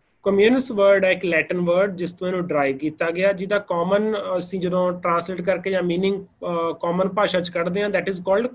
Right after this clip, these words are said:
common, ਸਾਂਝਾ। We can say that communication is a process of conveying message or message from one person to another। ਜਦੋਂ ਅਸੀਂ ਕੋਈ ਵੀ ਗੱਲਬਾਤ, ਆਪਣੀ ਗੱਲ ਕਿਸੇ ਹੋਰ ਸਾਹਮਣੇ ਰੱਖਦੇ ਹਾਂ, that is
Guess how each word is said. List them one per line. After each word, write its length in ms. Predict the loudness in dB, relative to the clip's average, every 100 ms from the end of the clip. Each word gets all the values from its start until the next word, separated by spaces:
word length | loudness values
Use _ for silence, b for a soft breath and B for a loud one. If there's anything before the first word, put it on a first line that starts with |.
| 0
common, 260 | 2 2 -2
ਸਾਂਝਾ। 520 | -2 -2 2 2 0 -6 b b b b _ -4
We 80 |
can 220 | 2 2 2
say 320 | 2 0 2
that 260 | 2 2 -4 -8 -4
communication 720 | -2 -2 0 -2 -2 -4 -4
is 240 | -6 -4 -4
a 40 |
process 720 | -4 -4 -2 -2 0 0 -2 -6 -2 -2
of 140 | -2 -4 -4
conveying 500 | -2 2 2 2 0 -2
message 600 | 2 2 0 -2 0 0 -4 b b _ 0
or 340 | 6 6 6 0 -8 -8
message 520 | -2 0 0 0 -2
from 320 | -2 -2 0 0
one 120 | -2
person 500 | 0 -4 -4 -4 -4 0
to 180 | -2 -2 _ _ _ 0 4
another। 340 | 4 0 -4
ਜਦੋਂ 240 | -2 -2
ਅਸੀਂ 180 | -2 -4
ਕੋਈ 280 | 0 0 2
ਵੀ 120 | -2
ਗੱਲਬਾਤ, 600 | -2 -2 -2 0 0 -2 b b b -2
ਆਪਣੀ 400 | 0 2 2 2
ਗੱਲ 240 | 0 -2
ਕਿਸੇ 280 | -6 -4 -4
ਹੋਰ 200 | -2 -4
ਸਾਹਮਣੇ 360 | -2 -2 0
ਰੱਖਦੇ 340 | 0 -2 -4 -2
ਹਾਂ, 60 |
that 180 | 0 0
is 160 | -2